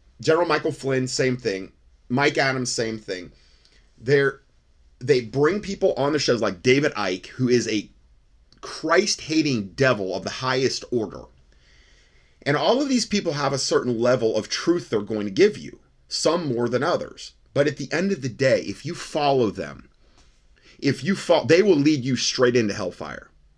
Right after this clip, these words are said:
And this is what I believe is the ultimate goal for this whole movement, to get you into hellfire. And how they're gonna do that is right-left paradigm. And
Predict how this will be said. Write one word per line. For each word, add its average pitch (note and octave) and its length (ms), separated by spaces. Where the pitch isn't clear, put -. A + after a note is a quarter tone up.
And C#3+ 240
this D3 380
is A#3+ 320
what C3+ 340
I C3+ 180
believe A2+ 400
is G2+ 140
the G#2+ 200
ultimate G#2+ 560
goal A2+ 300
for A#2 300
this G#2+ 200
whole G#2 160
movement, G2 500
to - 100
get F#3+ 260
you E3+ 160
into C#3 140
hellfire. B2 440
And G#2+ 200
how E3 240
they're F3+ 120
gonna D3 200
do E3+ 180
that C#3+ 260
is G#2 120
right-left C#3+ 480
paradigm. G2 560
And A#2 340